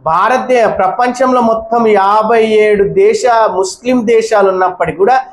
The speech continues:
ఏ దేశంలో కూడా ఈ వక్ఫ్ బోర్డు లేదు. మన దేశంలోనే ఇది కావాలని వా-, కావాలనేసి ఆ రోజు నెహ్రూ నుంచి, ఇందిరాగాంధీ నుంచి, రాజీవ్ గాంధీ నుంచి, నేటి రాహుల్,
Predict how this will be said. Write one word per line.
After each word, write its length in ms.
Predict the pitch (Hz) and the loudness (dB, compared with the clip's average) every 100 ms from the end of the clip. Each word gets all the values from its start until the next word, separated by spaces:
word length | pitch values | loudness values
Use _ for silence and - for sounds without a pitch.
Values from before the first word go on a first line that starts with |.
| _ - | _ -4
ఏ 380 | 156 196 247 220 | 0 2 2 0
దేశంలో 560 | 208 233 247 285 262 247 | 0 0 0 0 0 2
కూడా 200 | 214 220 | 2 2
ఈ 160 | 226 | 0
వక్ఫ్ 280 | 214 180 180 | 0 0 -2
బోర్డు 240 | 185 180 190 | -2 0 2
లేదు. 320 | 156 110 104 _ _ _ _ _ - | 0 -4 -10 _ _ _ _ _ -8
మన 240 | - 170 254 | -2 0 0
దేశంలోనే 960 | 240 269 269 269 262 254 247 208 - - _ - | 0 0 0 0 0 0 0 -2 -4 -16 _ -4
ఇది 200 | 185 208 | 0 0
కావాలని 1000 | - 190 233 262 254 240 226 226 180 - - - - | 0 0 2 2 2 2 0 0 -2 -4 -16 -16 -8
వా-, 240 | 165 175 175 | -2 0 0
కావాలనేసి 960 | 175 190 202 240 247 233 220 220 214 | 0 0 0 2 2 2 2 0 0
ఆ 200 | 214 196 | 0 2
రోజు 240 | 208 214 202 | 2 2 2
నెహ్రూ 420 | 185 196 233 240 | 2 2 2 2
నుంచి, 360 | 220 208 208 202 | 2 0 0 0
ఇందిరాగాంధీ 600 | 185 208 220 220 220 202 | 2 2 2 2 0 0
నుంచి, 300 | 196 208 180 | 0 0 0
రాజీవ్ 400 | 175 202 233 226 | 2 2 2 2
గాంధీ 220 | 220 208 | 0 0
నుంచి, 320 | 202 202 196 | 0 0 0
నేటి 560 | 185 190 196 202 175 - - - | 2 0 0 0 -2 -6 -16 -4
రాహుల్, 500 | 160 180 233 254 | -2 0 0 2